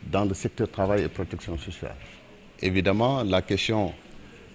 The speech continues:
euh, de l'amélioration des conditions de travail est un point important du diagnostic qui a fait l'objet d'une étude minutieuse et pour lesquelles des solutions ont été préconisées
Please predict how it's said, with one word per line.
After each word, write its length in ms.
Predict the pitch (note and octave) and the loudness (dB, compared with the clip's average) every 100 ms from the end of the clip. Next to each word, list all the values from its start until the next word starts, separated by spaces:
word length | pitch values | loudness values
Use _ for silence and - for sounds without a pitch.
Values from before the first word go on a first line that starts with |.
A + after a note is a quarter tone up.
| - | -2
euh, 260 | F2+ F2 E2+ | 2 4 4
de 100 | F2+ | 4
l'amélioration 680 | G2+ G#2+ G2+ F2+ F2+ - | 4 4 4 6 4 2
des 160 | F#2 E2+ | 2 0
conditions 420 | - F2 E2 - | 0 -2 -2 -4
de 100 | D#2 | -6
travail 540 | D#2 D#2 D#2+ F#2+ D3+ D3+ - - - - - - - G2 | -4 -4 0 2 2 0 -8 -20 -20 -20 -20 -20 -4 -4
est 160 | - | 2
un 120 | A2 | 2
point 300 | F#2+ A2+ G#2 F2 - - | 2 2 2 2 -4 -2
important 680 | G#2 A#2 G#2+ - A2 F2 - - - - - | 0 0 0 2 2 2 -4 -12 -16 -12 0
du 120 | G2+ | 4
diagnostic 540 | F#2+ G2 F2+ - D3 - - - - - - - | 6 6 2 0 -2 -4 -16 -20 -20 -20 -20 4
qui 60 | |
a 80 | F#2+ | 4
fait 180 | F2+ G2 | 6 2
l'objet 520 | F#2 F#2 F2 F#2+ D#2+ - - | 2 2 2 2 2 0 -4
d'une 160 | D#2 F2 | -2 0
étude 260 | - G#2 E2 | 2 2 2
minutieuse 760 | F#2+ F2 - F#2 G2+ C#3 - - - - - | 0 0 2 4 6 4 0 -16 -20 -20 -6
et 60 | F#2 | -4
pour 180 | G#2+ | 0
lesquelles 520 | G2+ F#2 - C3 D3+ A2 | 6 6 8 6 6 6
des 160 | G2+ | 6
solutions 440 | G2 A#2+ F#2+ G2+ G#2+ | 6 6 2 4 2
ont 40 | |
été 280 | F#2+ F#2+ F#2 | 2 2 0
préconisées 760 | - G2+ - F#2 E2 F#2+ D3+ | 2 0 4 4 4 6 4